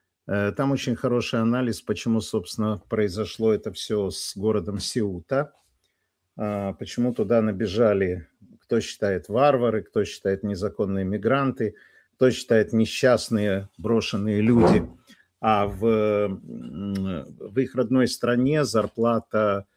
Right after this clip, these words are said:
сто, сто пятьдесят долларов. Поэтому, ну, такая какая-то сложная история, да? То есть их по-разному можно считать. И, э, в этой статье, э, написанной, м, в ленте Турина, э,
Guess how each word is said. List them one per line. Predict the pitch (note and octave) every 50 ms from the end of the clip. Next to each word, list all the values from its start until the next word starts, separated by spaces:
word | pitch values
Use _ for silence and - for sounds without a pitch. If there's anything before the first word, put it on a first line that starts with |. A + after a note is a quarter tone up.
| _ _ _
сто, | - - - - C3+ B2+ A#2+
сто | A#2 - - B2 G#2+
пятьдесят | - A2 G2 - - B2 A2 F#2+ F2+ - -
долларов. | - - G2+ B2 A#2+ A2+ F#2+ F2+ F2 E2 D#2+ - _
Поэтому, | - F#2+ G2 F#2+ - - G2+ G2
ну, | G2 G#2 G#2+ G#2 G2
такая | - - G#2 - - G2+ G2
какая-то | F2+ - - _ - F#2 - -
сложная | - - - A#2+ G#2 F2 A2 G2+ F#2 F2+
история, | G2+ G#2+ - - - F2 D#2+ D#2+ - -
да? | D#2+ F#2 A#2+ A#2+ B2+ B2+ - _
То | - G2
есть | F#2 - -
их | G2+ E2+ -
по-разному | B2 A#2 A2+ G2 - - A2+ F#2+
можно | G2+ F#2 E2 F2 G#2+ F2+
считать. | - - - - - E2+ D#2+ - -
И, | A2+ F#2+ - - _ _ _ _ - - - _ _ _
э, | - A2+ A2 G#2+ G#2+
в | G#2
этой | C3 C3+ B2 D3 C3
статье, | - - - C3+ B2 A2+ - - - D3 D3+ D#3+ F3+ F#3+
э, | G3 G3 F#3+ - -
написанной, | A#2+ A2+ A2+ A2 A2+ A2+ A2+ A#2 - C#3+ B2 A#2 - - - A#2 A2+ A2+ A2+ A2+ A2 G#2+ G#2 G#2 G2 F#2+ _ _ _ _ _ _ _ _ _
м, | - G#2+ G#2 G#2+ G#2 G#2 G#2 G2+ G2+ G2+ G2+ G2 F#2+ F#2+ F2+ F2 F2 E2+
в | F2+ F#2+ G#2 A2 G#2+ G#2 G#2+ -
ленте | - A2+ B2 C3+ B2+ B2 A#2 - - A#2
Турина, | F#2+ - - C#3+ C3+ C3 C3+ C3+ A#2 G#2 F#2+ E2 D#2+ D#2 - - _ _ _ _ _ _ _ _ _ _ _ _ _ _ _ _ _ _
э, | - F#2+ G2 G2 G2 F#2+ G2